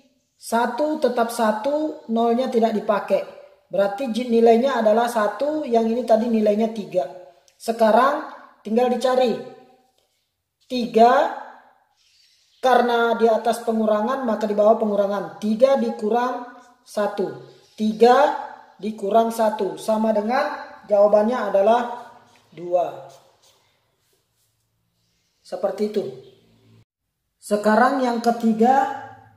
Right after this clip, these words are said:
operasi perkalian pecahan. Contoh soalnya adalah tiga dua per sembilan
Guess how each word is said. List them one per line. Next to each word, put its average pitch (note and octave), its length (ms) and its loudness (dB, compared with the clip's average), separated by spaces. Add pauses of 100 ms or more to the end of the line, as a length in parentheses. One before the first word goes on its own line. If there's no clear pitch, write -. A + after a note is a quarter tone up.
(280)
operasi A#3 880 0 (400)
perkalian A#3 880 2 (240)
pecahan. A#3 800 -2 (480)
Contoh A3 400 -2
soalnya A#3+ 880 -2
adalah G#3 720 0 (1400)
tiga C4 640 2 (1040)
dua B3 480 2
per A#3 160 2
sembilan G#3+ 800 -2